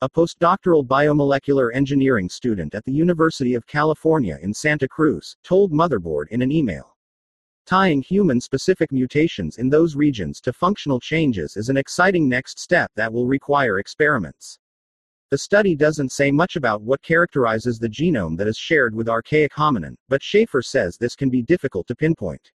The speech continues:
Instead, he referenced other studies that highlighted alleles of genes involved in the immune system that were favored by natural selection in cases of adaptive introgression, or interbreeding,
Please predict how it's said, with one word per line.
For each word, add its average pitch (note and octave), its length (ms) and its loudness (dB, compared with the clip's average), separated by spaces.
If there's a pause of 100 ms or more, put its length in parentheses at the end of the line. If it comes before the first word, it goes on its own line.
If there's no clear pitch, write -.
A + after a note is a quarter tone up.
(640)
Instead, D3+ 580 0
he G3 200 -2
referenced F#3+ 540 0
other F3 220 0
studies G#2 500 -2
that A#2 120 -4
highlighted D#3+ 500 2
alleles B2+ 420 0
of A2 140 -4
genes C#3 400 -2
involved B2+ 540 0
in B2+ 100 -2
the C3 120 0
immune D#3+ 340 2
system F2+ 480 -4
that A2 180 -4
were C3 140 0
favored C3+ 440 0
by A#2 140 0
natural C3+ 460 0
selection C3 580 -2
in A2 140 -4
cases A2 440 -2
of F#2+ 140 -6
adaptive D3+ 500 0
introgression, C#3+ 640 -2 (100)
or D#3 180 4
interbreeding, C#3+ 600 0